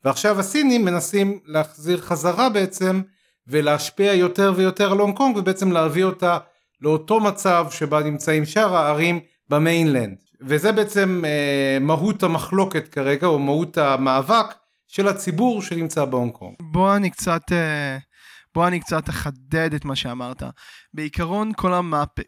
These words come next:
Speaker 2: כל ה-, כל העניין התחיל בעיקר בגלל שראש ממשלת הונג קונג,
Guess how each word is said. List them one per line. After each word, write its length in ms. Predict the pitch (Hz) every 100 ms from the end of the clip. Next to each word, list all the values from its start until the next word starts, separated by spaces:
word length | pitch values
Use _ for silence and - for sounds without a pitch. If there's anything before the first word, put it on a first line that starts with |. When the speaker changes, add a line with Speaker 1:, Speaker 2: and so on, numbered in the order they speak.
| -
Speaker 2:
כל 260 | 175 175
ה-, 680 | 170 147 139 131 127 120 143 - _ _ _ _
כל 200 | - 196
העניין 420 | 208 185 156 156 143
התחיל 580 | - - 208 185 165 165 _ _ - - - _ _
בעיקר 640 | - 151 147 147 - 180 185
בגלל 320 | 160 151 156
שראש 1040 | - 156 135 117 _ _ _ - 170 160
ממשלת 340 | 156 143 139 131
הונג 160 | 135
קונג, 380 | 160 185 165 156